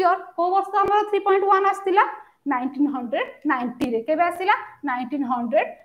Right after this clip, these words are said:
ନାଇଣ୍ଟି ରେ ଆମର ଆସିଲା। ଓକେ, ୱିଣ୍ଡୋଜରେ ଏମିତି question ଆସିବ, ତ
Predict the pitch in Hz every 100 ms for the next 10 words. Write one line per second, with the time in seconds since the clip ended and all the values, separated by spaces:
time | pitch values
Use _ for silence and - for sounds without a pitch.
0 | - 277 240 233 285 247 240 226 214 587
1 | - - 247 - 254 226 220 _ _ _
2 | _ _ _ - 285 359 427 - _ _
3 | _ _ _ _ _ _ 277 285 - -
4 | - 339 427 427 403 330 311 349 392 392
5 | 403 359 320 370 381 - -